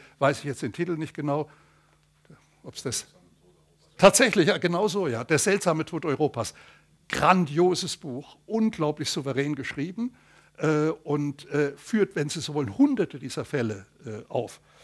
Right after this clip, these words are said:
Ja, und schließlich dann natürlich auch aus der, äh, in den Universitäten zum ersten Mal entwickelt, Bußrituale. Bußrituale, die mittlerweile die Politik prägen. Äh, der Philosoph Hermann Lübbe hat darüber schon vor, äh,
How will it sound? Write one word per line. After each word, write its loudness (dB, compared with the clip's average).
Ja, 10
und -2
schließlich -4
dann 0
natürlich -2
auch 2
aus -4
der, 0
äh, -2
in -6
den 0
Universitäten -4
zum -8
ersten -4
Mal 2
entwickelt, -2
Bußrituale. -2
Bußrituale, 2
die -8
mittlerweile 0
die -14
Politik -8
prägen. -2
Äh, 0
der 4
Philosoph -4
Hermann 2
Lübbe 2
hat -4
darüber -2
schon -6
vor, -2
äh, -2